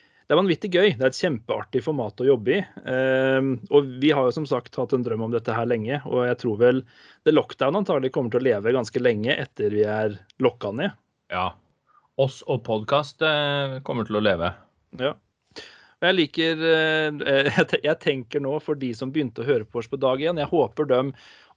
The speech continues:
Speaker 1: opplever den samme forbedringen i struktur og, <laughs> og sånt nå, for, eh, jeg, jeg gjenhørte den første episoden og den andre her i går.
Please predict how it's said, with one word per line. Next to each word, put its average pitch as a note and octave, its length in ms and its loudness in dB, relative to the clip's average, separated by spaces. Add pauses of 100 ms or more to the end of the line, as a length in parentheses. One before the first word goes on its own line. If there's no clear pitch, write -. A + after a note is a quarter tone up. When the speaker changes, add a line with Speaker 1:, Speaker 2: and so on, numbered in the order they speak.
Speaker 1:
opplever B2+ 520 2
den C3+ 120 -2
samme A2 320 -6
forbedringen A#2 760 -6
i A2+ 180 -8
struktur A2+ 560 -10 (100)
og, A2+ 280 -2 (360)
<laughs> - 20 4
og G#2 100 -2
sånt A#2 320 -4
nå, F3 180 -2
for, C#3+ 220 2
eh, C#3+ 160 0 (320)
jeg, C#3+ 220 2
jeg C#3+ 200 6
gjenhørte A2+ 560 -2
den B2+ 140 -6
første - 320 -10
episoden A#2 560 -6 (180)
og A#2 220 0
den C3 120 -6
andre D3 500 -4 (160)
her A#2+ 200 -2
i A#2+ 140 -4
går. D#3+ 320 0